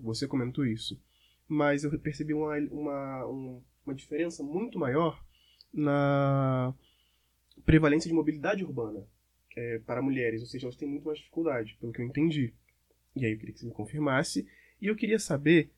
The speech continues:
se existe uma razão definida para as mulheres terem essa prevalência, porque eu acho que isso não ficou claro pra mim. É, as mulheres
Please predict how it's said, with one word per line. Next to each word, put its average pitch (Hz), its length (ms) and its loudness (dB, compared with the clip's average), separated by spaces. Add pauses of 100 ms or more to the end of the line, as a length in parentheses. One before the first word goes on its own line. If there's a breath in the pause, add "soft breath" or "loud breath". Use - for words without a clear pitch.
(160)
se - 300 -4
existe 175 400 4
uma 196 120 2
razão 185 340 2
definida 190 600 2
para 190 120 -2
as 190 80 -6
mulheres 175 280 -2
terem 170 160 -6
essa 170 120 -8
prevalência, 151 680 -4 (380)
porque 147 560 -6
eu 147 160 0
acho 143 200 -6
que - 80 -16
isso 165 140 -8
não 165 80 -2
ficou 160 220 -2
claro 147 280 -4
pra 156 140 -4
mim. 143 320 -4 (480)
É, 123 520 -6 (540)
as 123 160 -10
mulheres 127 400 -8